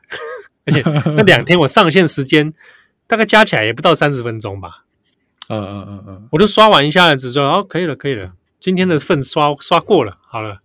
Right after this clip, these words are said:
Speaker 1: 再见。
Speaker 2: 诶，你这样子很，诶，我，诶，你这样子的玩法很健康，诶。
Speaker 1: 哎呀，因为我上去我觉得我，我，我该找，收集到的角色都收集到了，我就每天上线看看他们就好。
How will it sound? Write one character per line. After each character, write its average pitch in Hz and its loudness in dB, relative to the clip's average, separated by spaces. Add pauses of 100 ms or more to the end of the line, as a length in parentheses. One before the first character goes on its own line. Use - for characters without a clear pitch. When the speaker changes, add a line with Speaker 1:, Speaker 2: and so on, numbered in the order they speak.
Speaker 1:
再 135 -2
见。 120 2
Speaker 2:
诶， 220 8
你 180 4
这 190 0
样 185 4
子 151 2
很， 120 -2 (180)
诶， 156 2
我， 151 4 (140)
诶， 127 2
你 123 4
这 185 0
样 185 8
子 139 0
的 117 0
玩 113 0
法 139 0
很 85 -10
健 95 -4
康， 90 -12
诶。 101 -18 (800)
Speaker 1:
哎 107 -10
呀， 190 -12 (280)
因 262 0
为 - 6
我 196 6
上 233 4
去 240 0
我 190 4
觉 160 2
得 180 6 (680)
我， 175 -8
我， 196 -2
我 185 -4
该 247 2 (140)
找， 139 2
收 - -2
集 185 -8
到 208 2
的 170 0
角 117 -4
色 170 -2
都 175 0
收 165 0
集 131 -12
到 113 -2
了， 95 -12
我 147 -6
就 202 -8
每 135 -2
天 175 0
上 185 -2
线 175 -2
看 170 -2
看 151 0
他 135 -2
们 127 -8
就 117 -10
好。 101 -12